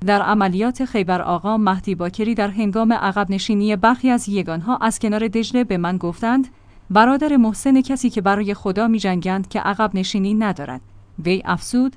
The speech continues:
"در عملیات بدر در همان منطقه محاصره شده بود. به او پیام دادم که عقب بیا." به این گفته من و اعتقادش گرفتار شده بود، اما تصمیم گرفت ساعتها مقاومت کند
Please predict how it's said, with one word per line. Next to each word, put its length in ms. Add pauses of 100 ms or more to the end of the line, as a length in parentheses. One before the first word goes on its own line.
(140)
"در 160
عملیات 560
بدر 480
در 140
همان 340
منطقه 440
محاصره 520
شده 280
بود. 200 (140)
به 80
او 160
پیام 380
دادم 340
که 180
عقب 320
بیا." 280 (240)
به 60
این 120
گفته 420
من 300
و 40
اعتقادش 640
گرفتار 400
شده 320
بود، 320
اما 240
تصمیم 480
گرفت 300
ساعتها 500
مقاومت 580
کند 340